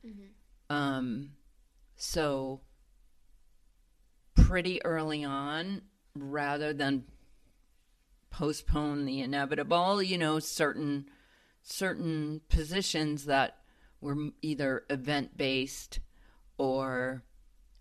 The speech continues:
Speaker 2: retail-based, it became, I was, I knew immediately, like, those people had to be furloughed. And, and I also wanted them to have the benefit of,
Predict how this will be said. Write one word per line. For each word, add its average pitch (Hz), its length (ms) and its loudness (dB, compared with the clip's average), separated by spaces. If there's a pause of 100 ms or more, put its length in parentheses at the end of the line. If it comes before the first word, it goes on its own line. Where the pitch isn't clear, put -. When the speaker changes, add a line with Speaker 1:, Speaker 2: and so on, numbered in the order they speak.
Speaker 2:
retail-based, 135 1200 -2 (440)
it 143 160 0
became, 139 560 -2
I 139 140 4
was, 127 380 -2 (120)
I 139 160 2
knew 151 280 2
immediately, 131 800 -2
like, 113 260 -8 (320)
those 120 640 -4 (440)
people 127 360 -8
had 113 260 -8
to - 100 -14
be 107 300 -10
furloughed. 127 640 -2 (1160)
And, 165 280 0 (140)
and 165 140 2
I 165 120 4
also 160 260 0
wanted 151 360 -2
them 160 200 0
to 160 200 -6 (300)
have 151 320 -2
the 143 80 0
benefit 143 560 0
of, 131 280 -2